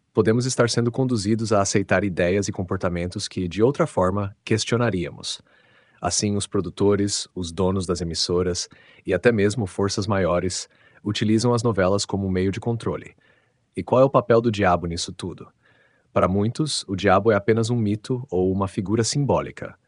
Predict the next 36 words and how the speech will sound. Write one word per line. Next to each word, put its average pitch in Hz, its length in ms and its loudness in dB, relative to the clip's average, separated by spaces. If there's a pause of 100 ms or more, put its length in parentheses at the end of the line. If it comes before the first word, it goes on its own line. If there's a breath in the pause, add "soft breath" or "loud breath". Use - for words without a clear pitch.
(300)
mas 82 180 -4
para 98 220 2
outros 110 420 2
ele 98 140 2
é 98 40 4
uma 101 140 0
força 123 380 0
real, 120 500 2
sempre 127 380 0
à 135 60 4
espreita, - 600 -2 (500 soft breath)
buscando 107 400 0
maneiras 104 380 2
de 98 100 -4
influenciar 107 840 0
o 87 40 -2
mundo. 69 460 -12 (460 soft breath)
E 90 40 -2
as 92 100 -2
novelas 101 340 2
podem 101 340 2
ser 90 400 -2
uma 95 220 -2
de 90 80 -4
suas 90 240 -4
ferramentas 87 540 -6
mais 90 340 -2
eficazes. - 720 -8
Elas - 220 -8
penetram 87 440 -4
nossas - 320 -6
casas, 87 680 -2
nossas 82 280 -6
vidas, 80 460 -6
nossos - 260 -6
corações. - 760 -6